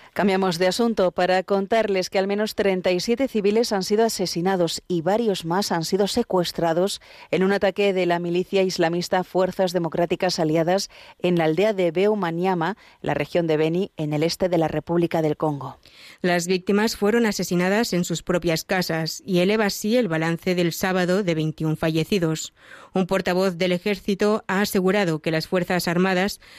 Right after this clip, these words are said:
Speaker 2: han matado a siete mil, a siete miliciados tras este ataque. El este de la República del Congo se ha visto sacudido por un repunte de los ataques por parte de grupos armados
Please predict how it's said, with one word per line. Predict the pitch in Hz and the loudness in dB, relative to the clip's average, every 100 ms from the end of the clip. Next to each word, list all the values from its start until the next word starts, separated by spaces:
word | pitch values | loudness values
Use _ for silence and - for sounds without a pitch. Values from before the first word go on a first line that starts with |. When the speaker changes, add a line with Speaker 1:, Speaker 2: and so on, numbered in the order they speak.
| - | -10
Speaker 2:
han | 180 208 | -2 2
matado | 214 202 196 214 196 | 2 0 0 0 0
a | 170 | -2
siete | - 170 170 165 | -2 -2 0 0
mil, | 185 220 - - | 0 -2 -6 -4
a | 185 | -4
siete | - 196 190 220 | 0 0 2 2
miliciados | 175 170 - 185 196 - | 0 -2 -2 0 0 -2
tras | - 160 160 - | -2 -2 -2 -2
este | 196 - 156 | -2 0 -2
ataque. | 196 196 151 160 _ - - - - | -2 -2 -4 -6 _ -20 -20 -16 -4
El | 175 | 0
este | 190 190 202 | 0 0 0
de | 190 | 0
la | 185 | 0
República | 185 180 208 208 190 190 | 0 0 0 0 0 0
del | 185 180 | 0 0
Congo | 202 220 226 | 0 2 0
se | - 175 | 0 -2
ha | |
visto | 165 170 - 180 | 0 -2 -2 -2
sacudido | - 175 - 170 208 160 156 - | -2 -4 0 0 2 0 -4 -4
por | 175 | 0
un | 165 165 | 0 0
repunte | 160 165 180 185 170 180 | 0 -2 0 0 0 0
de | 180 | 0
los | 160 156 | 0 -2
ataques | 160 175 170 170 - | -2 -2 0 -2 -2
por | 175 165 | -4 -2
parte | 190 202 214 | -2 -2 0
de | 185 | 0
grupos | 160 175 170 185 | 0 0 0 0
armados | 175 185 180 185 - | 2 2 2 0 -4